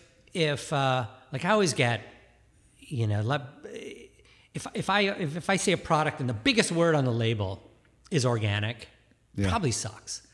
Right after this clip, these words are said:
Speaker 2: Yeah.
Speaker 1: You know, it's because the focus is on its organicness, which is what you should focus on. But, I mean, but, uh, but it has to be good.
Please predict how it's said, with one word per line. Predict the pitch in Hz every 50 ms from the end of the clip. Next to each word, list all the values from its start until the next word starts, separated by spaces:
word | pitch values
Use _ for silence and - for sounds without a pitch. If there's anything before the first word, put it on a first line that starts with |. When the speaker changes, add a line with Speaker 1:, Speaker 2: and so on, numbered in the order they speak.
| - -
Speaker 2:
Yeah. | 80 78 78 - - -
Speaker 1:
You | - 156
know, | 139 143
it's | 147 143
because | - 190 - 190 165 131
the | -
focus | - - - - 196 214 208 - 214 180 143 -
is | 190 160 135
on | 151 147 147
its | 143 - -
organicness, | 147 127 113 104 151 175 196 196 185 - 147 104 101 123 123 - - - - - - _ _ -
which | 277 220 214 -
is | 240 214 170 - - - - - - - - - - - - - 233 247
what | 214 190 175 196
you | 175 165
should | - - 139
focus | - 262 269 254 269 -
on. | 247 147 139
But, | 135 - - - -
I | 180
mean, | 165 160 156 - - - - -
but, | - 190 175 - - - - - - - -
uh, | - - - - - - - - - - - - _ _ _ _ _ _ _ _ _ _ _ _ _ _ _ _ _ _ _ _ - - - - - _
but | - - 175
it |
has | 156 - - -
to | 165
be | 147 143
good. | 113 - 127 104 - - - -